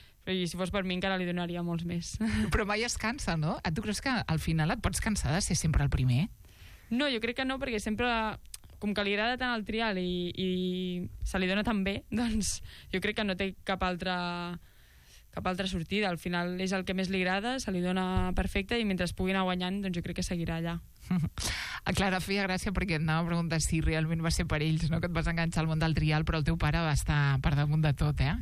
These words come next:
Speaker 1: Sí, sí, sí, el meu pare, el meu pare va ser qui, qui m'ho va ensenyar i a poc a poc anar competint, doncs, em van agradant a mi i al final ell ja es va desconnectar una mica.
Speaker 2: Perquè ell no ha competit
Speaker 1: I
Speaker 2: mai, el teu pare?
Speaker 1: No, no,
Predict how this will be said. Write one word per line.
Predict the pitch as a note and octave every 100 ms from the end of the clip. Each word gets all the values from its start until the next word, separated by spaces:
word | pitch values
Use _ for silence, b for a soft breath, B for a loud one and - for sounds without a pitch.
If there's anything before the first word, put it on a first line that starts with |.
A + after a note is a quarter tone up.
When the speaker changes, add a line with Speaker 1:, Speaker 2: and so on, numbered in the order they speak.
| -
Speaker 1:
Sí, | B3 F#3+ -
sí, | -
sí, | G3 F#3
el | F3+
meu | E3+
pare, | E3+ E3+
el | E3
meu | D#3+
pare | F3+ F3
va | F3
ser | E3+
qui, | F3+ F3+ E3+ E3 E3+ B B B
qui | - A3
m'ho | G#3
va | G3
ensenyar | F#3+ G3+ G3+ G#3+
i | A#3 A3 G3+ F#3+ F#3+
a | F3+ -
poc | G3
a | G#3
poc | G#3 G3 G#3
anar | G#3
competint, | G3 A3 G#3 G3+ A3+ G3+
doncs, | F#3
em | F#3
van | F#3 F#3+
agradant | G3 F#3+ F#3+ F#3+
a | F#3+
mi | G#3+ B3 A#3
i | F#3 F3
al | E3+
final | E3 F3+ F3+ - - -
ell | F#3+ F#3+
ja | F#3+
es | F#3
va | F3+
desconnectar | F3+ G3 F#3+ F#3+
una | F#3+
mica. | G3+ G3 A#3 - b b b -
Speaker 2:
Perquè | G#3+ D#3+
ell | F3
no |
ha | A#3+
competit | A3+ F#3 E3 D#3+
Speaker 1:
I |
Speaker 2:
mai, | G3+ G#3+
el | D#3
teu | D3+
pare? | C#3 C3 A#2+
Speaker 1:
No, | A2+ A3 F3 - -
no, | -